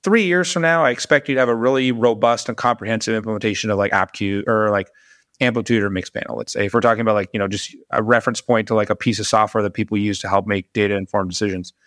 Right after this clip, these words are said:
Stage one is just, like, do you have a simple view of the funnel? Like, you don't, don't kill yourself on it. I just need to know, like, how many users show up on my website, how many people start the sign up, how many people cl-, finish the sign up,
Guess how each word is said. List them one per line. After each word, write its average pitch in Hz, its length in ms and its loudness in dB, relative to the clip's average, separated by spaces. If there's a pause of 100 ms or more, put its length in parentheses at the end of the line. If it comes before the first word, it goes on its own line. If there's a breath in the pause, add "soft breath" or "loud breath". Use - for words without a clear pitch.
Stage 185 340 0
one 147 220 2
is 139 160 -2
just, 131 220 -2
like, 120 280 0
do 127 100 -2
you 139 120 2
have 170 160 2
a 165 40 0
simple 147 300 0
view 127 220 0
of 123 40 0
the 117 60 -4
funnel? 95 460 -6 (640)
Like, 123 80 -2
you 143 100 2
don't, 160 200 2
don't 165 180 0
kill 180 140 2
yourself 156 360 2
on 151 140 2
it. 147 100 2
I 135 140 2
just 143 160 -4
need 139 120 0
to 139 80 0
know, 139 120 2
like, 123 140 0
how 151 120 2
many 160 160 0
users 147 280 0
show 139 120 2
up 135 40 4
on 135 40 -4
my 135 80 0
website, 127 360 0
how 127 80 2
many 131 100 0
people 127 180 -4
start 123 220 0
the 117 80 -4
sign 110 240 2
up, 107 100 0
how 117 60 0
many 127 140 2
people 123 220 0
cl-, - 160 -12
finish 123 260 0
the 113 60 -6
sign 110 260 2
up, 107 180 -2